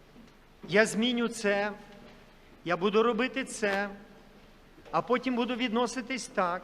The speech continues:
а потім я постараюся, щоби навести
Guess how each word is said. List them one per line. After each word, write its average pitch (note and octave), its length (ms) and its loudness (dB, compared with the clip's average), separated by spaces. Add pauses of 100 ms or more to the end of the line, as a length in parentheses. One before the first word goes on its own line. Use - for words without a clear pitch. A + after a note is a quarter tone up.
(960)
а G3 120 6
потім C4 520 0 (560)
я A#3 440 4 (140)
постараюся, A3+ 920 2
щоби G3 600 0 (420)
навести F#3+ 840 2